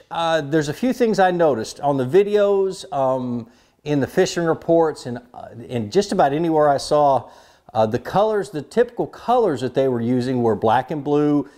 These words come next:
June bug, purple, dark colors, green pumpkin. Um, and then with spinner baits, it was white and white and chartreuse, bright colors,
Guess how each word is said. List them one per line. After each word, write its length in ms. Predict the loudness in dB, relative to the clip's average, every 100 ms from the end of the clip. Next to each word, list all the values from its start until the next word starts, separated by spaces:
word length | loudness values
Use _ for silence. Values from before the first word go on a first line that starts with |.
| _ _
June 360 | -4 0 2 2
bug, 400 | 4 4 2 -2
purple, 500 | -4 -2 -2 -2 -4
dark 420 | -2 0 0 -4
colors, 460 | -4 -4 -4 -10 -14
green 360 | -4 0 0 2
pumpkin. 580 | 0 0 -2 -6 -6 -10 _ _ _ _ _ -20 -2
Um, 520 | 0 2 2 0 -4 -8 _ _ _ _ _ _
and 320 | -2 0 2
then 280 | 2 2 2
with 340 | 2 0 -2 -14
spinner 320 | -2 0 2
baits, 380 | 2 0 -2 -6
it 80 |
was 200 | -4 -4
white 500 | -2 0 0 -2 -8 -12
and 140 | -4
white 220 | 0 0
and 100 | -2
chartreuse, 760 | -4 -2 -2 -2 -4 -2 -4 -8
bright 400 | -2 0 0 0
colors, 560 | -2 -2 -2 -6 -10